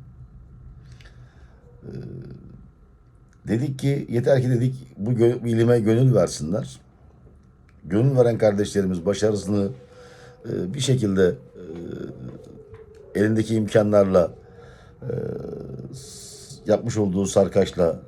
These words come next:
videosunu göndersin, ücretsiz sarkaçını da gönderelim dedik. E, yeri geldi hediyeler gönderdik.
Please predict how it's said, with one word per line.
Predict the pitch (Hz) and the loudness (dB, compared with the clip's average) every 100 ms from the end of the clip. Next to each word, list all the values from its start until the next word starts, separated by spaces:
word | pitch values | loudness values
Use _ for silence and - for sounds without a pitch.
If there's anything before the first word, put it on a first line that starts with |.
| - | -10
videosunu | 98 95 92 82 80 | -4 -2 -4 -6 -4
göndersin, | 92 101 87 76 92 | -2 0 0 0 -2
ücretsiz | 87 85 98 - - | -4 -4 -6 -6 -10
sarkaçını | - 92 - 82 87 90 | -2 -2 -2 -6 -4 -2
da | |
gönderelim | 78 73 71 65 65 60 | -2 -4 -4 -4 -6 -8
dedik. | 58 - - - - - - - - - 233 - - - - - - - - | -12 -14 -16 -20 -20 -20 -20 -20 -20 -20 -20 -20 -20 -20 -20 -20 -20 -18 -12
E, | 60 57 53 50 50 - - - - - _ _ _ _ _ - - _ _ - | -10 -10 -12 -14 -16 -18 -20 -20 -20 -20 _ _ _ _ _ -20 -20 _ _ -2
yeri | 104 123 | 2 6
geldi | 117 113 110 117 120 - | 6 6 6 2 2 0
hediyeler | 98 104 101 104 104 | 2 6 8 6 2
gönderdik. | 85 78 73 64 58 64 - | -4 -4 -2 -4 -6 -12 -18